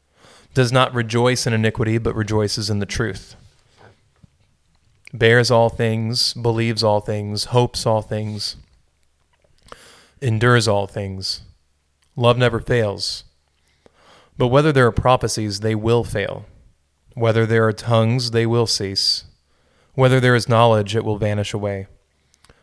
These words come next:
For we know in part, and we prophesy in part.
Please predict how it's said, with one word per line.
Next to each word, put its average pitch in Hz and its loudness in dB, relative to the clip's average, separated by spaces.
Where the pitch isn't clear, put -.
For - -8
we 135 2
know 165 4
in 139 2
part, - -6
and 127 -2
we 127 0
prophesy 113 0
in 107 -6
part. - -8